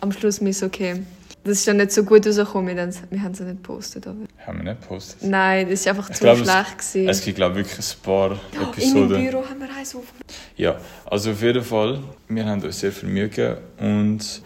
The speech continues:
Speaker 2: genau, also wir sind zwar schon ein bisschen spät dran jetzt, aber wir haben trotzdem wollen in zweitausenddreiundzwanzig noch einen kleinen Recap machen, weil wir haben das letztes Jahr nicht mehr geschafft.
Speaker 1: Mhm.
Speaker 2: Und es ist doch einiges passiert noch,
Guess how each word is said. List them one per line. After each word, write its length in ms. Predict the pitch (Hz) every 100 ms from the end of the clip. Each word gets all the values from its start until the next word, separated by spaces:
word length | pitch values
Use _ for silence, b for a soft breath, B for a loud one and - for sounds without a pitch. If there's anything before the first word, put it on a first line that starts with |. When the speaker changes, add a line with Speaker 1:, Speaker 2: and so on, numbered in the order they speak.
| B B B
Speaker 2:
genau, 360 | 95 95 82 -
also 340 | - 101 92 - -
wir 120 | 117
sind 180 | 107 135
zwar 200 | 127 120
schon 160 | 117 110
ein 60 |
bisschen 200 | 110 104
spät 260 | - 95 92
dran 240 | 95 95
jetzt, 300 | 95 - - - - - -
aber 320 | 101 101 110 139 - - B B B B
wir 60 | 101
haben 80 | 104
trotzdem 400 | 110 107 - 104
wollen 360 | 101 98 98 -
in 120 | 98
zweitausenddreiundzwanzig 1080 | - 95 95 - 98 - 107 - 98 101 - - -
noch 200 | 123 101
einen 160 | 101 98
kleinen 420 | - 110 104 95
Recap 400 | 98 101 - -
machen, 360 | - 90 - 101 -
weil 340 | 95 104 113 - - - _ -
wir 100 | 98
haben 100 | 101
das 160 | 98 101
letztes 180 | 104 -
Jahr 120 | -
nicht 100 | 50
mehr 100 | -
geschafft. 420 | - - - - - -
Speaker 1:
Mhm. 220 | 110 101
Speaker 2:
Und 260 | 101 101 101 - -
es 160 | 98 101
ist 280 | 101 - -
doch 240 | 104 -
einiges 420 | - 95 98 101
passiert 500 | - 101 - 101 104
noch, 200 | 104 104